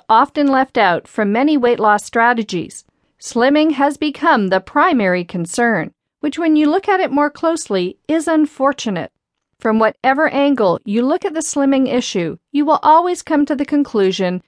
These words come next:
that there is no such thing as slimming without health.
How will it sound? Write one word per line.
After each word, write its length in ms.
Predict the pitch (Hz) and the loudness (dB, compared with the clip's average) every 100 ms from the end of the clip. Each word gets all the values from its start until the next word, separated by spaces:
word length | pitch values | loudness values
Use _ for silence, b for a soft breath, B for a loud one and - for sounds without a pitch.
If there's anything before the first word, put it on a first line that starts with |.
| _ _ | _ _
that 140 | 285 262 | -6 0
there 160 | 277 | 2
is 140 | 277 226 | 2 2
no 200 | 233 269 | 2 2
such 340 | 302 311 311 | 0 -4 -4
thing 340 | - 320 240 202 | -4 -2 -2 -2
as 300 | 175 175 - | -4 -6 -6
slimming 440 | 202 220 247 247 | -2 0 2 0
without 480 | 175 170 190 214 214 | -2 0 0 0 -2
health. 400 | - 196 143 | -2 -2 -2